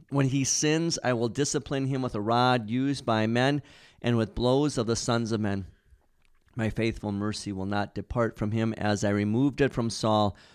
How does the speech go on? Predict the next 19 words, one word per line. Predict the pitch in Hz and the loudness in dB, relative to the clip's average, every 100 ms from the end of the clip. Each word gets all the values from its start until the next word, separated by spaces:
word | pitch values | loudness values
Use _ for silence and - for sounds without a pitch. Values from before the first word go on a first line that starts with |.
| _ - | _ -2
whom | 143 123 | 2 4
I | |
removed | 120 120 117 147 170 165 | 4 2 2 2 2 0
to | 147 | 0
make | 123 120 123 | 0 0 0
room | 127 123 | -2 -2
for | 113 | -2
you. | 110 104 95 - _ _ _ _ _ | -2 -2 -4 -10 _ _ _ _ _
Your | 117 | 0
house | 113 139 143 - | 4 6 4 2
will | 117 | -2
stand | - 127 120 117 117 | 0 0 2 2 0
firm, | 147 156 156 | 2 2 0
and | 123 120 | -2 -2
your | 110 | -2
kingdom | 110 - 160 165 160 147 | -4 -2 0 2 0 2
will | 123 | 0
endure | - 113 110 120 131 139 135 127 | 0 -2 -2 -2 0 0 -2 -8
f-, | - | -16